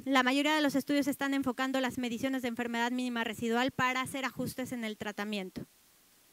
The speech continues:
Sabemos que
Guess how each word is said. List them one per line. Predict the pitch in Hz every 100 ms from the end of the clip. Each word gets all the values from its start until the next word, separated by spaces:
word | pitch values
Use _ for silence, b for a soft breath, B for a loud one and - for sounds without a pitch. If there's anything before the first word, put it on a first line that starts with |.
| _ _ _ b b b b b b b b _
Sabemos | - 285 285 311 320 339
que | - 294 302